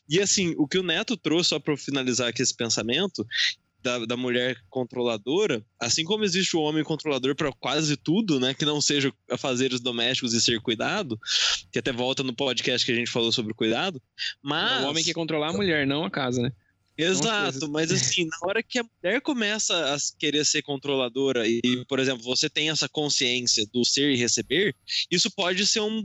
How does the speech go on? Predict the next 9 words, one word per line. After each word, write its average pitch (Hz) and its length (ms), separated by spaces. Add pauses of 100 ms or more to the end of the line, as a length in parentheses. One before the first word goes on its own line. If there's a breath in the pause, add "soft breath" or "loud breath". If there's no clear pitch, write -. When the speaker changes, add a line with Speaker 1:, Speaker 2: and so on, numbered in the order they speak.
(120)
Speaker 1:
puta 220 240
de 247 80
um 247 400
momento 175 520
pra 226 140
você 226 400
gerar 233 260
diálogo, 208 640 (240)
né? 127 160